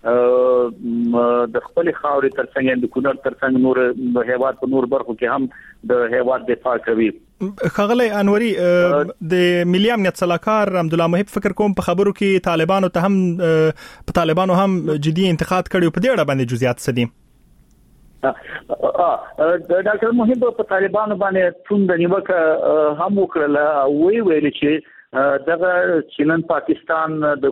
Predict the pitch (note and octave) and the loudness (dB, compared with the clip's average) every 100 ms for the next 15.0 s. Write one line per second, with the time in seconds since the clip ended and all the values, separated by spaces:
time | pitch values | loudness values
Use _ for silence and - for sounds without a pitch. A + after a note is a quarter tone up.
0 | - D3 D#3 - C#3+ D3 C3+ C#3 C3 - | -2 -2 -2 -4 -4 -2 0 0 -2 -2
1 | C#3+ D3 G3+ G#3 E3 D#3+ D#3 D3+ C#3+ C#3 | 0 0 2 2 2 0 0 -2 -2 -2
2 | C3+ C#3 - D#3 D#3 C#3+ C3 D3+ D3+ C#3+ | -2 -4 -4 -6 -2 -2 0 0 0 0
3 | C#3+ C#3 C#3 C#3 C3 B2+ C3+ C#3 C3+ C#3+ | 0 0 2 2 2 2 0 0 0 0
4 | C3+ B2+ B2 A#2 C3 D3 - - D#3 D#3 | 0 0 -4 -4 -2 -2 -2 -4 -2 -2
5 | C#3+ C3+ C3+ C3+ B2+ - - C3 C3 C#3 | 0 0 2 -2 -4 -8 -10 -8 -4 -4
6 | C#3+ D#3 D3+ D#3 E3 D#3+ D3 D#3 E3 G3+ | -4 -4 -4 -4 -4 -2 0 2 4 2
7 | G3 C3+ C#3+ D3+ F3 F#3 F3+ E3+ D3 D3+ | 2 0 0 2 4 4 4 2 2 2
8 | D3+ D3 D#3 C#3 C3 C3+ C3 E3+ F3 E3 | 0 2 4 2 0 -2 0 0 2 2
9 | D#3+ - - D#3+ F3+ G3+ G#3 F#3+ D#3 D#3 | 0 -12 -6 -4 0 2 2 2 0 0
10 | D#3+ F3 F3+ F3 C3+ C#3 C#3 E3+ F3+ E3+ | 0 0 0 -2 -2 -2 0 0 0 2
11 | E3 E3 - - B2+ D3 C#3+ C#3+ C#3+ C3+ | 0 -2 -12 -12 -4 0 0 0 0 0
12 | C3 B2+ C3 B2+ B2 D3+ D3 C#3 C3+ A#2+ | 0 -2 0 -2 -2 -2 0 0 0 0
13 | A2+ B2+ - B2 B2 - - D3 C#3+ C3 | 0 0 0 -2 -2 -4 -4 -2 0 0
14 | A#2+ A#2+ B2 A#2 - A2 B2+ G#2 F#2 | -2 -2 0 -2 -2 -2 -2 -2 -2